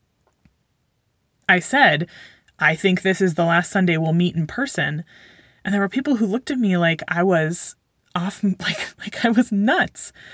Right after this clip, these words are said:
Um, and part of me felt nuts saying it. Part of me felt like a, like, Chicken Little being like, "W-, who knows when we'll be back next?"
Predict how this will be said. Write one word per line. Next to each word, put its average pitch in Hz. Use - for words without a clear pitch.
Um, -
and 240
part 320
of 339
me 320
felt 294
nuts -
saying 233
it. -
Part 247
of 240
me 233
felt -
like 170
a, 156
like, 180
Chicken 180
Little 175
being 156
like, 139
"W-, 156
who 302
knows 370
when 233
we'll 208
be 202
back 180
next?" 175